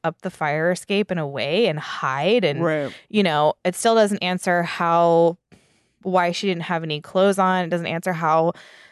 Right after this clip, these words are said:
Speaker 1: the water tank lid was closed.
Speaker 2: Yeah.
Speaker 1: But we're talking about the Hotel Cecil here. A lot of people are hallucinating.
Speaker 2: Yeah.
Speaker 1: A lot of people are losing it.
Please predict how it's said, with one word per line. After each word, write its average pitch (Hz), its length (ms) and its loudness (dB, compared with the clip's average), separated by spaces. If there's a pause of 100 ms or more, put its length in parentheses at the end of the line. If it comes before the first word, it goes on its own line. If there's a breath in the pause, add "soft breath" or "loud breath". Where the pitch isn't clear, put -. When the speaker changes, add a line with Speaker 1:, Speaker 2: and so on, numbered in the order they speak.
(100)
Speaker 1:
the 175 160 2
water 160 300 2
tank 175 260 -4
lid 165 220 2
was 160 200 2
closed. 202 880 2 (180 soft breath)
Speaker 2:
Yeah. 156 340 -2 (460)
Speaker 1:
But 196 640 2 (460)
we're 226 200 6
talking 269 240 0
about 214 140 2
the 190 80 0
Hotel 196 440 0
Cecil 202 400 -2
here. 160 480 -8 (720 loud breath)
A 202 60 2
lot 208 280 4
of 226 140 0
people 208 260 -2
are 190 120 4
hallucinating. 180 840 -2 (100)
Speaker 2:
Yeah. 175 440 4
Speaker 1:
A 202 80 2
lot 190 200 4
of 190 120 -2
people 196 420 2
are 185 180 2
losing 170 380 0
it. 85 220 -6